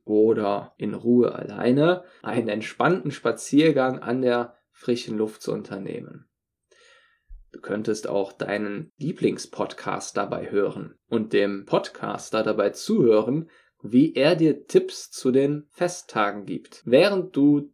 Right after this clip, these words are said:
diese Tipps gerade befolgst. Genial. Nummer vier. Das Trinken gerät häufig zu kurz. Wenn man mehr isst, trinkt man weniger.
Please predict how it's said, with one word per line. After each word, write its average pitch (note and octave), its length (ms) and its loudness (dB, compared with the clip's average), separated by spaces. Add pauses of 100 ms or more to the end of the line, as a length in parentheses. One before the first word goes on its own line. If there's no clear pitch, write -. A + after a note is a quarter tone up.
(100)
diese B2+ 320 2
Tipps - 360 -2
gerade G#2+ 380 -2
befolgst. - 760 -4 (540)
Genial. - 640 2 (1600)
Nummer A#3 340 10
vier. - 460 2 (600)
Das - 320 -2
Trinken F#3 600 -4
gerät C#3 460 0 (240)
häufig A#2+ 680 2 (200)
zu - 160 -6
kurz. - 500 -12 (1200)
Wenn D3 140 2
man D#3 200 2
mehr B2 240 2
isst, - 540 -2 (720)
trinkt - 300 4
man G#2 180 -4
weniger. - 500 -8